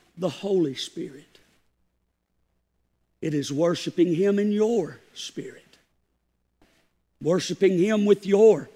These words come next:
spirit. I don't have time to give you all of that tonight, but it is not worshiping Him in the Holy Spirit and in the truth of His Word. It is worshiping Him inside you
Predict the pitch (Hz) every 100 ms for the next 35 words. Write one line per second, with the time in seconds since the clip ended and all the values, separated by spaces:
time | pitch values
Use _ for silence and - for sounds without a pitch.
0 | - _ _ _ - - - 180 139 -
1 | 185 185 185 196 196 - 208 208 143 131
2 | - _ _ _ - 180 190 196 165 160
3 | 156 147 151 151 - 147 147 - 156 180
4 | 175 165 185 196 214 175 214 214 - 185
5 | 170 151 160 101 - - _ 208 196 165
6 | 175 226 196 156 - - 165 151 165 160
7 | 156 - 185 151 151 143 175 147 - -
8 | - 180 170 170 185 226 220 202 233 214
9 | 233 233 240 - - 233 240 185 233 262
10 | 202